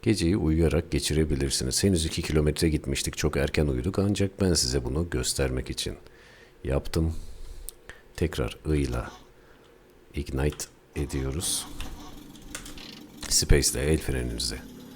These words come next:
çektik ve yola devam ediyoruz. Ben şimdi böyle bir süre kullanayım. Bakalım kaçıncı kilometrede karşımıza bir şey çıkacak. Yolculuğumuzun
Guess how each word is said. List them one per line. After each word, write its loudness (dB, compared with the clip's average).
çektik -4
ve 4
yola 0
devam 2
ediyoruz. -2
Ben 6
şimdi 2
böyle 4
bir 2
süre 4
kullanayım. 6
Bakalım 2
kaçıncı 2
kilometrede 0
karşımıza -2
bir -6
şey 0
çıkacak. 0
Yolculuğumuzun 4